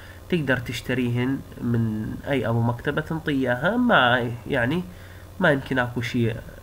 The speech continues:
تحتاجه غيرهن. وإن شاء الله إحنا بالنسبة لقسم المكامن راح نوضح كل شيء يخص قل-،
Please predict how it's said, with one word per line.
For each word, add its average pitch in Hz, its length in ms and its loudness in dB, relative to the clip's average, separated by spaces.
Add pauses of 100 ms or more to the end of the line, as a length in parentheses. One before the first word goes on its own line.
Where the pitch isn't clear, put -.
(300)
تحتاجه 120 440 0
غيرهن. 117 480 0 (1040)
وإن - 360 2
شاء 190 240 2
الله 165 180 2
إحنا 160 420 0 (420)
بالنسبة 151 400 0
لقسم 135 320 -2
المكامن 143 560 2
راح 131 220 -4
نوضح 147 360 -2
كل 226 200 -2
شيء 147 140 -4
يخص - 180 -6
قل-، 151 280 0